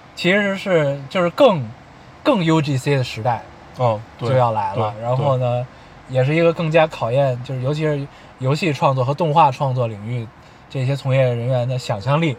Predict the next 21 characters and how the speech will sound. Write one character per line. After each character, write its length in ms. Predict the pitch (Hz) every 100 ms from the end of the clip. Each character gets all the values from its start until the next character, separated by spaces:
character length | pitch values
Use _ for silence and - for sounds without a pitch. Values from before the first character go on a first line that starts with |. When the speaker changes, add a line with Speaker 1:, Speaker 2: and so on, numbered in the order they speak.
| -
Speaker 2:
嗯。 300 | 131 120 117 - - - -
Speaker 1:
就 140 | 139
是 400 | 127 123 117 113 117
变 160 | 143
得 160 | 120 117
更 180 | 113 175
加， 140 | 127 120
更 160 | 135
加 160 | 110 110
重 200 | 123 113
要 100 | 107
了。 140 | 92 87 -
Speaker 2:
对， 80 | 208
因 20 |
为， 180 | 240 247 - - - - -
Speaker 1:
嗯。 100 | 139 120 110 117
Speaker 2:
呃， 60 | 117
游 140 | 120 147
戏 360 | 214 175 131
已 40 | 113
经， 280 | 117 110